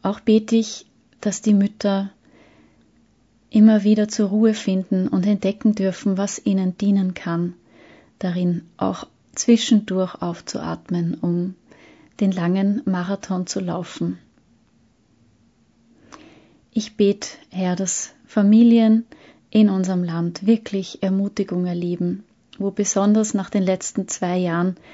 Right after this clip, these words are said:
oft sehr viel hochgekommen ist an Schwierigkeiten. Und ich bete, dass, dass da Herzen sein können, die glauben und hoffen und lieben.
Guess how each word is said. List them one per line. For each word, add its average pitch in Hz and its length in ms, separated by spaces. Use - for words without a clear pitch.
oft - 240
sehr 214 240
viel 190 480
hochgekommen 175 760
ist - 380
an 185 140
Schwierigkeiten. 175 960
Und 196 160
ich - 200
bete, 214 400
dass, - 400
dass 185 240
da 202 100
Herzen 208 560
sein 214 340
können, 202 540
die 190 340
glauben 226 720
und 180 220
hoffen 196 400
und 175 180
lieben. 170 460